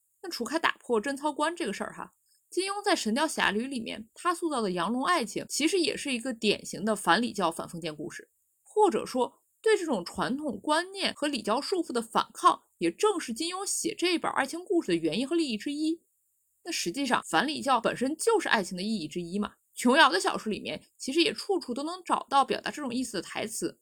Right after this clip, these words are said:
他笔下的主人公也往往不在乎所谓的伦理道德啊、身份差距啊啥的。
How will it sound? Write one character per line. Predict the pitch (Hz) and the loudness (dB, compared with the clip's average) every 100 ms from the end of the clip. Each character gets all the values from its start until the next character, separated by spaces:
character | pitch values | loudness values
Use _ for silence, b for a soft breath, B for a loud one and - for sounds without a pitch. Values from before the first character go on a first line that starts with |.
| _ _ _ | _ _ _
他 | - 480 | 2 2
笔 | 403 | 2
下 | 247 | 0
的 | 214 | 0
主 | 208 110 | 0 -4
人 | 165 | 0
公 | 202 196 | 0 2
也 | 185 | 4
往 | 160 190 | 4 4
往 | 277 226 | 2 0
不 | - 180 | -4 0
在 | 330 320 | 4 4
乎 | 247 | 2
所 | - - | -6 -2
谓 | 170 | 2
的 | 165 | 2
伦 | 170 196 | 2 0
理 | 202 | 0
道 | 220 220 | 4 4
德 | 175 156 | 4 4
啊、 | 180 185 | 8 6
身 | 196 208 | 4 -2
份 | 180 | -4
差 | - 214 | -4 -4
距 | 233 294 | -2 -2
啊 | 196 | -2
啥 | - | -4
的。 | - | -10